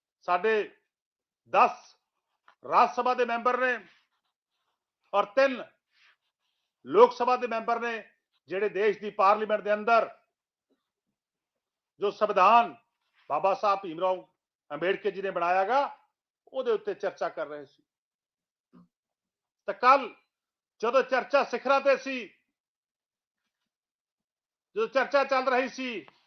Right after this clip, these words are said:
ਤਾਂ ਉਸ ਸਮੇਂ ਭਾਰਤੀ ਜਨਤਾ ਪਾਰਟੀ ਦੇ ਸਭ ਤੋਂ ਸੀਨੀਅਰ ਮੈਂਬਰ,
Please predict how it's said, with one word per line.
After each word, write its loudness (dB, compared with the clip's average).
ਤਾਂ 4
ਉਸ -2
ਸਮੇਂ -4
ਭਾਰਤੀ 4
ਜਨਤਾ -2
ਪਾਰਟੀ 0
ਦੇ 0
ਸਭ 0
ਤੋਂ -2
ਸੀਨੀਅਰ -4
ਮੈਂਬਰ, 2